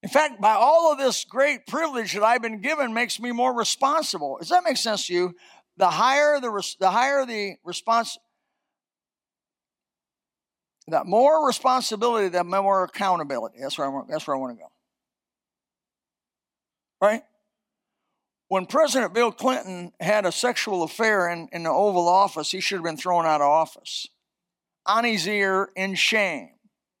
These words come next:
Why? Because he wasn't just the average Joe.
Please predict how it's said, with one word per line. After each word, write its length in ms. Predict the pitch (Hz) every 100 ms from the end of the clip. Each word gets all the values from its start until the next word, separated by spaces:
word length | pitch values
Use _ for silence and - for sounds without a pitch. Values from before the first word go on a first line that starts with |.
| _ _ _ _ _
Why? 400 | 180 233 180 98 - _ _ _ -
Because 320 | 185 220 -
he 160 | 202 254
wasn't 420 | 294 330 302 208
just 380 | 262 285 - -
the 220 | 208 208
average 600 | 226 247 226 180 - -
Joe. 480 | 208 247 175 117 104